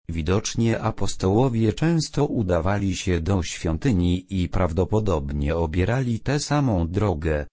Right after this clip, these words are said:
to jest przez bramę zwaną Piękną i niezawodnie, że chromy żebrak, który od dłuższego czasu był przyzwyczajony i obeznany z tą miejscowością,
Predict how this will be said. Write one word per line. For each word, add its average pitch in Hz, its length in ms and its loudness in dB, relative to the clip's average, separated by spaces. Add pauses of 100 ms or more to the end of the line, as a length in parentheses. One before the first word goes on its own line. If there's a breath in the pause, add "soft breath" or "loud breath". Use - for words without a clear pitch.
(140)
to 95 140 0
jest 87 420 0
przez 80 360 -2
bramę 110 500 0
zwaną 127 520 2
Piękną 139 760 2
i 101 240 2
niezawodnie, 87 1000 0 (220)
że 82 240 0
chromy 113 500 2
żebrak, 65 800 -6 (160)
który 113 440 0
od 82 160 0
dłuższego 87 800 -2
czasu - 480 -4
był 95 320 2
przyzwyczajony 98 1000 0
i 101 280 -4
obeznany 90 840 0
z - 160 -6
tą 78 360 0
miejscowością, 98 1200 -2